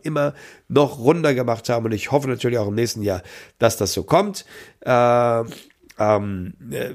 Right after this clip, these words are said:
was jetzt angekündigt ist, was wohl auch in den nächsten Tagen kommen wird. Ich rechne da im Januar mit, ist dann das auf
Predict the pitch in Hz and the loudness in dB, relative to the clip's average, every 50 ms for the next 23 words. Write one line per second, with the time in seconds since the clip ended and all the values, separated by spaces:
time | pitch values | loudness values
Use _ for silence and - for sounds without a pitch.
0 | 135 139 120 117 120 113 - - 104 - - 139 165 165 156 139 - 147 143 143 | -12 -10 -2 0 0 0 0 -2 -2 0 2 4 6 6 4 6 4 2 4 2
1 | 131 - 143 139 117 110 110 110 113 - - 120 123 131 131 - - 104 120 120 | 2 2 2 0 0 0 -4 -4 -4 -2 -2 2 4 4 4 4 4 4 4 2
2 | 110 127 131 131 117 110 110 113 107 101 - 110 98 - 104 95 110 131 127 117 | 2 0 -2 0 2 2 4 2 0 0 -2 -6 -2 -2 -2 0 2 0 0 0
3 | 110 120 120 123 113 107 113 113 110 107 95 90 - - 98 113 120 - 135 120 | 0 0 0 0 0 0 2 2 2 0 -4 -8 -8 -4 0 0 0 0 0 -2
4 | 107 98 95 95 - - 107 104 104 104 101 131 127 117 104 101 104 107 92 - | -2 0 -2 -2 -2 -2 -2 2 2 4 4 6 6 4 4 4 2 0 0 0
5 | - 92 - - - 98 98 98 98 101 98 95 - 104 92 90 - - | -4 -8 -6 -2 -2 -2 -2 -2 -4 -4 -4 -4 -2 -4 -4 -6 -8 -14